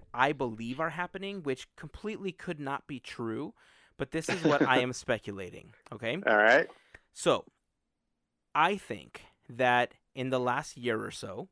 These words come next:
Speaker 1: Bob Iger and Stan Lee have become chummy, right?
Speaker 2: Sure, sure.
Speaker 1: And now that Stan Lee is a Disney legend, I think Bob Iger has taken it upon himself to say, "You know what, Stan? I'm gonna make it my mission before I leave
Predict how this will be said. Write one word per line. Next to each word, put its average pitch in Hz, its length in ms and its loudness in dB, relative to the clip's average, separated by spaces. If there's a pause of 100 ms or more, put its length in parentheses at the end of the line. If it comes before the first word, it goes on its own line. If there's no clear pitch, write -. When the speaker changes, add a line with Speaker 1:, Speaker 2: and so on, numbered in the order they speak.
(460)
Speaker 1:
Bob 127 280 4
Iger 127 360 0
and 120 100 -8
Stan 127 360 -4
Lee 139 380 -6
have 147 180 -6
become 147 340 -8
chummy, 127 460 -8 (560)
right? 135 240 -6 (260)
Speaker 2:
Sure, 117 200 -2 (100)
sure. 147 100 -12
Speaker 1:
And 143 540 0 (160)
now 120 320 0
that 170 220 -4
Stan 135 360 -6
Lee 123 160 -4
is 135 120 -4
a 165 80 -6
Disney 123 340 -8
legend, 120 540 -10 (400)
I 127 100 4
think 147 300 -6
Bob 127 240 0
Iger 123 320 -4
has 143 180 -8
taken 120 320 -8
it 113 60 -8
upon 113 320 -6
himself 120 400 -8
to 127 100 -14
say, - 140 -6
"You 127 160 -6
know 151 140 -4
what, 165 200 -4
Stan? 185 400 -6 (460)
I'm 139 120 -2
gonna 156 140 0
make 147 220 -4
it 156 80 -8
my 143 100 -2
mission 147 340 -6
before 147 380 -4
I 170 120 0
leave 160 440 -4